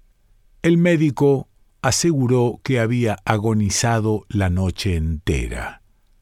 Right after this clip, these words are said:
Pero el bosque hubo de agonizar y morir junto con ella y su cabellera, cuyas raíces eran las mismas. Las verdes enredaderas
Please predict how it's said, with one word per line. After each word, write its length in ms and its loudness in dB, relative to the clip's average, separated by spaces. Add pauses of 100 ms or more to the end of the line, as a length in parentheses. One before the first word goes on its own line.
(840)
Pero 260 2
el 140 4
bosque 560 2
hubo 360 2
de 180 2
agonizar 720 0
y 140 0
morir 420 2
junto 480 -2
con 200 0
ella 380 0
y 140 -4
su 220 -4
cabellera, 680 0 (280)
cuyas 760 -2
raíces 960 -2 (400)
eran 400 0
las 140 0
mismas. 760 -2 (960)
Las 160 -4
verdes 460 -2
enredaderas 1000 0